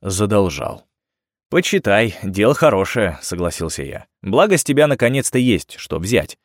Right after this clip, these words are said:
Отдавать долги будешь камрой своего повара. Одно чудесное спасение — дюжина кувшинов. До конца года, небось, сочтёмся, и можно будет начинать с нуля.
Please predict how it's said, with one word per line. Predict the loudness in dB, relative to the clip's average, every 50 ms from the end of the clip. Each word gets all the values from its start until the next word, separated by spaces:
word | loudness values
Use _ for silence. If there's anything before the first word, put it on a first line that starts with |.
| _ _ _ _ _ _ _ _ -10
Отдавать | -10 -6 0 2 4 6 6 6 6
долги | 6 4 4 4 2 0
будешь | 2 2 2 2 2 0 0 0
камрой | 0 2 2 2 2 0 0 -2
своего | -2 -2 0 0 2 2 0 0
повара. | 0 0 0 2 2 2 2 0 -2 -8 _ _ _ _ _ _ _ _
Одно | -2 0 0 0 2 0 0 0 0 -2 -6 _
чудесное | -4 -2 -2 -2 0 -2 -2 -2 -2 -4 -4 -6
спасение — | -4 -4 -6 -4 -2 -2 0 0 2 0 0 0 -2 -4 _ _
дюжина | -12 -8 -2 2 4 4 4 4 4 2 2
кувшинов. | 0 -2 -4 -2 -2 0 0 0 -2 -4 -8 -20 _ _ _
До | -4 -4 -2
конца | 0 0 0 2 2 2 4
года, | 4 4 4 4
небось, | 4 4 4 4 4 4 4
сочтёмся, | 2 0 0 0 0 2 2 2 2 0 -6 -8 -10 -16 -14
и | -10 -6
можно | 0 2 4 4 4 2 2
будет | 4 4 4 4 2
начинать | 0 -4 -2 -2 -2 0 0 -2
с | -2 -2
нуля. | -4 -4 -4 -6 -8 -10